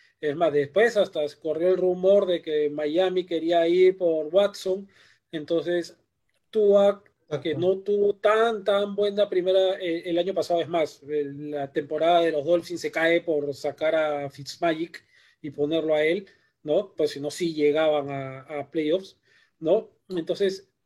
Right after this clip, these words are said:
Speaker 1: todo ese aspecto yo creo que nos da una ventaja, porque a Mac no lo conocen, y Mac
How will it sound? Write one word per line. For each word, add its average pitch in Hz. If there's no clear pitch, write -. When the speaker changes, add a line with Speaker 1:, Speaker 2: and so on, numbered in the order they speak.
Speaker 1:
todo 240
ese 240
aspecto 233
yo 202
creo 208
que 196
nos 160
da 180
una 196
ventaja, 151
porque 156
a 170
Mac 220
no 196
lo 214
conocen, 196
y 170
Mac 202